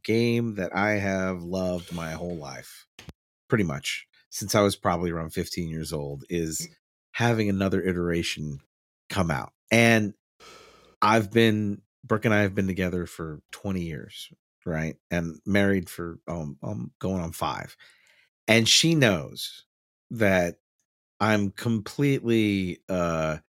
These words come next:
partially a kid again, partially just excited because I like when things keep getting, uh, added to or continuing. So, right?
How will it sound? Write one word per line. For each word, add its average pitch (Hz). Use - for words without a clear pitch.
partially 151
a 131
kid 127
again, 117
partially 110
just 101
excited 95
because 90
I 107
like 110
when 92
things 92
keep 92
getting, 82
uh, 87
added 85
to 85
or 78
continuing. 78
So, 127
right? 127